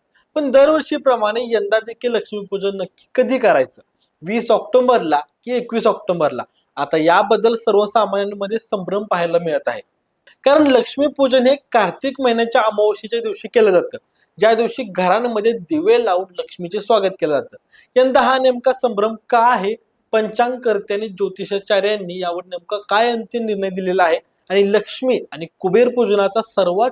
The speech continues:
शुभ मुहूर्त नेमका कोणता आहे, या सर्व महत्त्वाच्या प्रश्नांची उत्तरे जाणून घेऊया या व्हिडिओच्या माध्यमातून.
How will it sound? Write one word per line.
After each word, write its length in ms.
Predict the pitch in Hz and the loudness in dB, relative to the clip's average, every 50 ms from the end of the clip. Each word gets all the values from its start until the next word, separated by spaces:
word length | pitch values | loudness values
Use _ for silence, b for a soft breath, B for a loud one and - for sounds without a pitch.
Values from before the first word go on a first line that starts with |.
| - | -4
शुभ 260 | - - 247 240 208 214 | -8 -8 -6 -6 -4 -2
मुहूर्त 260 | 214 220 208 - 226 | -2 -2 -2 -2 -4
नेमका 340 | 214 208 196 196 196 208 196 | -4 -4 -4 -4 -2 -4 -2
कोणता 360 | - 208 202 190 190 - 208 | 0 0 -2 -2 0 0 0
आहे, 140 | 180 151 147 - B B B B B B - | 0 0 -2 -6 B B B B B B -6
या 80 | 202 | -6
सर्व 380 | 196 - - 233 240 262 285 294 | -2 2 2 4 4 4 2 2
महत्त्वाच्या 460 | 269 247 240 233 233 214 202 - 214 | 2 2 0 0 0 -4 -4 -4 -4
प्रश्नांची 540 | 208 - 202 180 - - 196 185 185 - 196 | -4 -4 -6 -8 -8 -8 -8 -6 -6 -6 -6
उत्तरे 300 | 185 170 - - 170 175 | -8 -6 -6 -6 -4 -2
जाणून 260 | 170 185 196 208 226 | 0 0 0 0 0
घेऊया 280 | 202 202 170 165 165 160 160 - _ _ | 0 0 2 2 2 0 -2 -4 _ _
या 80 | 147 147 | -4 -2
व्हिडिओच्या 380 | 156 151 151 147 151 - 131 123 | 0 0 0 -2 -2 -4 -6 -6
माध्यमातून. 500 | 117 113 110 110 104 - _ - 104 | -6 -6 -8 -12 -18 -20 _ -20 -20